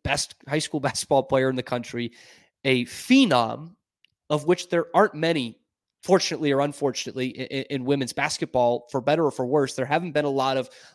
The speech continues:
like, real hyped high school phenoms. Brittany Griner was one of them, and she chose Baylor and made Baylor in a lot of ways into the program that we see them as today historically. Um, and it,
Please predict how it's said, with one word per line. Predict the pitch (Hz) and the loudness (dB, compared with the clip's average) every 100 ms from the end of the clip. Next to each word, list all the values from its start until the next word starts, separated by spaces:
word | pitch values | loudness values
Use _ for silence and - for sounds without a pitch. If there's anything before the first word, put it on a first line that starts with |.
| - | 2
like, | 131 123 - _ _ _ _ _ _ _ _ _ _ - | 4 2 -8 _ _ _ _ _ _ _ _ _ _ -12
real | 120 165 170 151 | 0 6 8 8
hyped | - 147 151 | 6 4 4
high | - 135 | 0 -2
school | 139 - 131 | -2 -4 -6
phenoms. | - 135 123 113 - | -4 -4 -4 -6 -4
Brittany | 127 196 | -4 -4
Griner | 151 143 151 | -6 -4 -4
was | 131 | -4
one | 131 131 | -2 -2
of | 117 | -4
them, | 110 - | -8 -12
and | 127 | -10
she | - | -6
chose | 170 170 131 | -4 -4 -6
Baylor | - 135 143 143 143 - _ - | 0 2 4 2 0 -8 _ -4
and | 131 123 107 - | 0 0 -4 -12
made | 120 131 156 143 | -2 4 6 6
Baylor | 131 131 120 117 113 _ _ _ _ _ _ - | 4 2 2 -2 -4 _ _ _ _ _ _ -2
in | 139 | 2
a | |
lot | 127 135 147 | 4 6 6
of | 139 | 6
ways | 120 120 113 | 4 2 0
into | 123 123 | -6 -10
the | |
program | 120 131 123 120 117 113 104 _ _ | -6 -2 -2 -2 -4 -4 -10 _ _
that | 127 - | -4 -4
we | 120 | -6
see | - 127 | -6 -6
them | 117 | -4
as | 113 110 | -4 -4
today | - 113 110 120 | -6 -8 -8 -8
historically. | 131 - - 123 - - - _ _ _ _ _ | -8 -8 -6 -8 -10 -12 -14 _ _ _ _ _
Um, | 117 113 113 127 117 - _ _ _ _ _ _ _ _ _ _ _ _ _ _ _ _ _ _ - | -4 -4 -4 -8 -12 -20 _ _ _ _ _ _ _ _ _ _ _ _ _ _ _ _ _ _ 0
and | 131 131 | 2 4
it, | 139 | 2